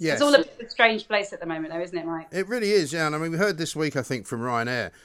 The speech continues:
Speaker 1: uh, and Michael O'Leary, their boss, that basically if you have booked with them, they will not give you a refund now. I, when I heard that, you know, I kind of understand their logic because, you know, they're a company, they've got busy people to pay and all the rest of it. But I wasn't aware that they could do that because my understanding from,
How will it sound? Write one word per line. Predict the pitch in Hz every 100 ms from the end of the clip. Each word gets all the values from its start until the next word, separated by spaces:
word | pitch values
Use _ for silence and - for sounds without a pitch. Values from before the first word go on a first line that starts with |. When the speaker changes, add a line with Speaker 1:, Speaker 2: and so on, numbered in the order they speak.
| -
Speaker 1:
uh, | 104 101 95
and | 107
Michael | 107 110
O'Leary, | 101 110 101
their | 98
boss, | 90 107 98 -
that | 98 -
basically | 110 - 101 101
if | 95 -
you | 101
have | 120 113 -
booked | 123 -
with | 120 -
them, | 104 90
they | 95 107
will | 104
not | 104 107
give | 110 98
you | 101
a |
refund | 104 120 - 87
now. | 82 80 - _ -
I, | 180
when | 202
I | 180
heard | 175 240 165
that, | 107 95 - -
you | 170
know, | 160 147
I | 160
kind | - 320
of | 170
understand | 170 127 - 135 120 98
their | 117
logic | 104 107 95 131 131
because, | 131 135 117 -
you | 143
know, | 113
they're | 127 147
a |
company, | - 123 - 110
they've | 117 107
got | 131 -
busy | 131 113 - - _
people | 147 131 120
to | 107
pay | - 120 110
and | 113
all | 110
the | 104
rest | 104 -
of |
it. | 143 - - _ -
But | 156
I | 151 202
wasn't | 175 147 135
aware | 123 127 123
that | 110 117 135
they | 131
could | - 147 120
do | 156 220
that | 120 92 -
because | 131 131
my | 156 156
understanding | 120 - 123 113 104
from, | - 110 101